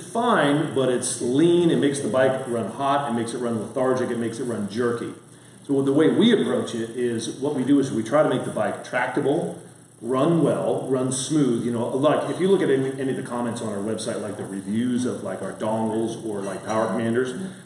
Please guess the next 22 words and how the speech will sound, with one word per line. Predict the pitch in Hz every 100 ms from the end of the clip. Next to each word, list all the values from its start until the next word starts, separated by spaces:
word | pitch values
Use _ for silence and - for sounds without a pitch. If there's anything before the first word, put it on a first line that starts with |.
| - -
most | 127 139 156 170 160
of | 127
the | -
comments | 147 156 127 127
are |
like, | 117 113
"The | 117
bike | 98 143 131 131
runs | 120 104
so | - - - - 190
much | 170 165
smoother | - 143 139 131
now. | 123 120
It | 110 139
doesn't | 143 139 139
stall. | - 143 123 120 123 123 - -
It | 139 135
doesn't, | 139 135 139 131
it | 131
doesn't | 139 139 139
flame | - 143 139 131
out. | 123 127 127 -